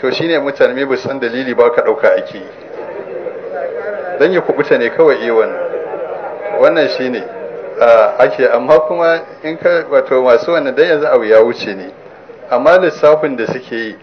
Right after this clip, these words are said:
an sha rikita shi. Lokacin da Yusha'u ɗan Nunu ya zo yaƙi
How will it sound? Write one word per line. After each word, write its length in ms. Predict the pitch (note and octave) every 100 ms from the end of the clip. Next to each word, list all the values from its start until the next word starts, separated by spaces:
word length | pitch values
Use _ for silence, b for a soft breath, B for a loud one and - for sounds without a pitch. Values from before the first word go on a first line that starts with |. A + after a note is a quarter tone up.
| - -
an 180 | C3+ -
sha 200 | D3+ C#3
rikita 440 | C#3 - - -
shi. 160 | - - - - - - - - - - - - - - - - - - -
Lokacin 460 | - - C#3 C#3 D3
da 60 |
Yusha'u 440 | A#2+ B2+ B2+ C#3+ A#2+
ɗan 120 | A2 A2+
Nunu 460 | A#2+ A#2 A#2 A#2 - - - -
ya 100 | A#2+
zo 140 | B2 A#2+
yaƙi 520 | A#2+ A#2+ - G#2+